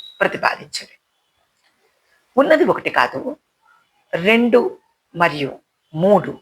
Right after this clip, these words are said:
అని ఉపదేశించరు. శంకరాచార్యులు వారు స్థాపించిన నాలుగు పీఠాల గోపురాలపై అద్వైత సిద్ధాంత వ్యాఖ్యలే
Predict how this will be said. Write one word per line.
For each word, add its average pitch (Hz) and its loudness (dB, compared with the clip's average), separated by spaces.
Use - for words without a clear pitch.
అని 180 -6
ఉపదేశించరు. - -2
శంకరాచార్యులు 277 4
వారు 143 2
స్థాపించిన - -4
నాలుగు 196 4
పీఠాల 185 -2
గోపురాలపై 160 0
అద్వైత 165 2
సిద్ధాంత 143 -2
వ్యాఖ్యలే 139 -2